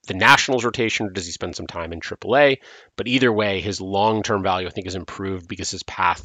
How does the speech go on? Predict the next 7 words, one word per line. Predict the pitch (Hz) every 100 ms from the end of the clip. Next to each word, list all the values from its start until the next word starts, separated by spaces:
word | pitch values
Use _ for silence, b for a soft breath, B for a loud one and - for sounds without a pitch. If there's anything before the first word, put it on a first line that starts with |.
| -
to | -
playing | - 95 92 90
time | 90 82 80 82 _ _ _
is | 92 85 - _ -
clearer. | - - 92 87 87 80 - _ _ _ _ _
The | -
Nationals | 131 175 165 185 151